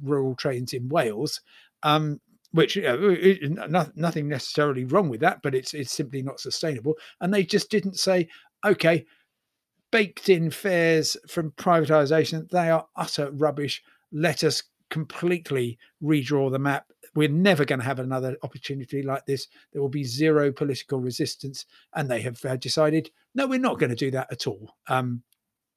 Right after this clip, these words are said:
and I think that, that is, um, to their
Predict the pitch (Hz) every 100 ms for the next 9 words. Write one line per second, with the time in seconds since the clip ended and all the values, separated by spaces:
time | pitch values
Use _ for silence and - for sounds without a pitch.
0 | - - 147 127 127 156 123 135 117 -
1 | 131 117 127 110 - 117 101 110 - 135
2 | 113 104